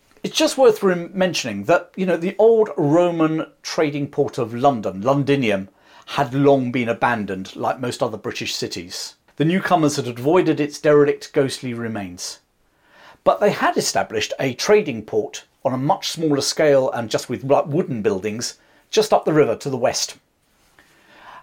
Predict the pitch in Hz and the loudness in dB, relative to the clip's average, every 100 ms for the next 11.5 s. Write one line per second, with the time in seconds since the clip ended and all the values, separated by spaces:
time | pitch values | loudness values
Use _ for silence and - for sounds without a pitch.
0 | - 208 - 302 262 - 220 208 175 208 | -4 -4 2 2 2 0 0 2 4 2
1 | 175 - - 147 190 208 226 226 185 175 | 0 -4 -2 2 4 6 4 2 0 0
2 | 185 180 170 165 160 160 165 151 - - | 4 4 4 0 0 0 -2 -12 -10 -4
3 | 143 147 139 127 151 143 151 139 139 127 | 2 4 4 4 2 4 2 2 0 0
4 | 147 - 139 - - 139 143 135 135 - | -4 -4 -6 -6 -2 2 2 0 -4 -10
5 | 117 135 - - - _ _ 104 107 107 | -6 -6 -4 -8 -8 _ _ -12 -6 -6
6 | 95 107 - - - - - - - 120 | -6 -8 -6 -8 -8 -20 -20 -18 -12 -10
7 | 135 123 147 151 127 - 92 - - _ | -8 0 0 0 -10 -12 -10 -8 -10 _
8 | - 90 - - - - _ _ _ _ | -14 -12 -12 -10 -12 -12 _ _ _ _
9 | _ _ _ _ 175 165 - 233 214 151 | _ _ _ _ -4 -2 4 6 6 4
10 | 123 110 - - _ _ _ _ _ _ | 0 -2 -8 -10 _ _ _ _ _ _
11 | _ _ 147 143 | _ _ 0 0